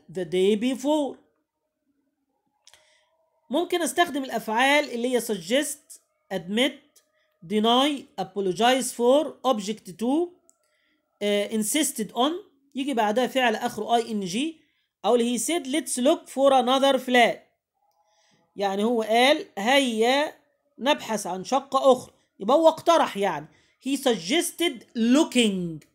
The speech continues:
جاي بعدها هنا فعل آخره آي إن جي، for another flat. الفعل بع-، آه، عندي deny لا ينكر، وadmit اللي هي يعترف.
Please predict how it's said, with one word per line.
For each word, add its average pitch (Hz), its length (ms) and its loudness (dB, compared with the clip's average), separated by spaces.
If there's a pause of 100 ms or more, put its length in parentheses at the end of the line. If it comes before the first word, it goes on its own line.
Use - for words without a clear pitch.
(240)
جاي 208 140 -2
بعدها 208 280 -2
هنا 233 100 -4
فعل 226 240 -4
آخره 233 480 -4
آي 254 140 -4
إن 214 160 -6
جي، 170 240 -12 (380)
for 214 140 -6
another 233 460 4 (300)
flat. 180 180 -6 (1040)
الفعل 262 580 0
بع-، 269 320 2
آه، 220 120 2
عندي 247 480 -2 (120)
deny 226 280 2
لا 220 200 0
ينكر، 220 480 2
وadmit 196 380 -6
اللي 208 140 -4
هي 214 460 -2
يعترف. 247 600 -2